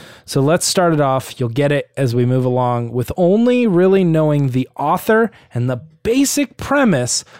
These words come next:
of the upcoming High Republic publications. If you had to only read one of the new releases using your gut, which one would you choose to read? Lacey, I already know your answer, but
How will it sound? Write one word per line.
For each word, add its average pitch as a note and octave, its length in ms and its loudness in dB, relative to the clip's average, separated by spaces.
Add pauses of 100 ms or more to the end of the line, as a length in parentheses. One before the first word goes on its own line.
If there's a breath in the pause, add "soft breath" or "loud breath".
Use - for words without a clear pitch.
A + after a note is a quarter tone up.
of A#2+ 140 -6
the C#3+ 140 2
upcoming E3+ 400 -2
High E3 280 -4
Republic D#3 640 0 (340)
publications. C3 1000 -2 (880 loud breath)
If C#3+ 240 -6
you C4+ 280 4
had F3+ 600 -2
to E3 260 -2
only F#3 420 2
read D#3 360 2 (120)
one C3+ 680 -2 (100)
of B2 140 -2
the C3+ 100 0
new D#3+ 200 4
releases D3 720 0 (240 loud breath)
using C#3+ 360 0
your D#3 100 -2
gut, C3 420 -2 (120)
which C#3 240 -4
one C3+ 240 -2
would B2 180 -4
you B2+ 100 -4
choose B2+ 420 -4
to - 140 -8
read? B2+ 480 -2 (440 soft breath)
Lacey, F#3 340 2
I - 20 2
already F3+ 220 0
know E3+ 140 2
your D#3 140 2
answer, C3+ 380 -4
but B2+ 420 -2